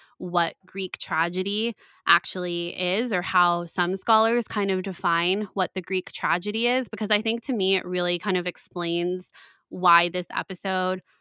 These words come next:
works so well and why something like Revenge of the Sith works so well too, and, and Star Wars as a whole. But I think these episodes are really kind of,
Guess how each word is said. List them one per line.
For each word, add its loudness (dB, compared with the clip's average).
works -4
so 0
well 2
and -2
why 6
something -4
like -2
Revenge -4
of -8
the -12
Sith -8
works -8
so -4
well -2
too, -6
and, -8
and -4
Star 4
Wars 2
as -2
a -2
whole. -2
But 0
I 0
think -4
these -8
episodes -8
are -6
really -6
kind -4
of, -6